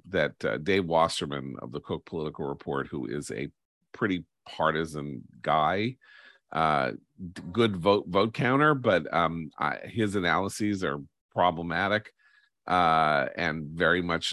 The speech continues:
lean in the direction that he wants them to lean. So, for example, he's moved in Florida's twenty-seventh district.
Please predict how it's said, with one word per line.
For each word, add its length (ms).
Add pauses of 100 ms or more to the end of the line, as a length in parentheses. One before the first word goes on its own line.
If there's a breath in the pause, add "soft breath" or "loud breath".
lean 360
in 240
the 80
direction 480
that 80
he 100
wants 340
them 160
to 120
lean. 380
So, 260
for 160
example, 440
he's 280
moved 440
in 120
Florida's 580
twenty-seventh 680
district. 520